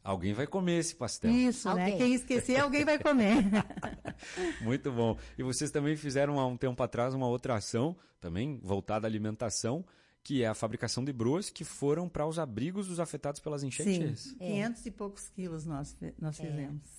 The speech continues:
Speaker 2: de bola,
Speaker 3: Essa
Speaker 2: de
Speaker 3: ideia
Speaker 2: broas.
Speaker 3: surgiu assim, porque a gente enviava, eh, enxovais, né, pra bebês, mas aí pensamos em levar alguma coisa que alimentasse as famílias que recebiam isso aí, e foi muito bem-vindo.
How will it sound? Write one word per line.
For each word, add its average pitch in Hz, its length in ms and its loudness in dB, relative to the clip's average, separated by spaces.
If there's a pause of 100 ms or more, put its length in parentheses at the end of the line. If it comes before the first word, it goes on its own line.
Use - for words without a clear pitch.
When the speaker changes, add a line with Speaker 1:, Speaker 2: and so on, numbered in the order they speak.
(120)
Speaker 2:
de 175 120 -10
bola, 143 240 -4
Speaker 3:
Essa 143 200 -6
Speaker 2:
de 214 100 -4
Speaker 3:
ideia 190 180 0
Speaker 2:
broas. 151 160 0
Speaker 3:
surgiu 262 420 -4
assim, 285 300 -4
porque 254 260 -6
a 240 40 0
gente 262 280 -4
enviava, 233 760 -2
eh, 208 120 -4
enxovais, 214 680 -2
né, 190 200 -4
pra 214 160 -8
bebês, 190 500 -4 (340)
mas 202 280 -4
aí 226 160 -2
pensamos 240 560 -2
em 247 40 -4
levar 226 200 -4
alguma 233 300 -6
coisa 233 580 -4
que - 100 -8
alimentasse 247 800 -4 (320)
as 202 100 -8
famílias 226 480 -2
que - 120 -10
recebiam 190 520 -6
isso 185 200 -6
aí, 165 220 -8
e 202 260 -4
foi 220 120 -6
muito 208 300 -6
bem-vindo. 180 560 -8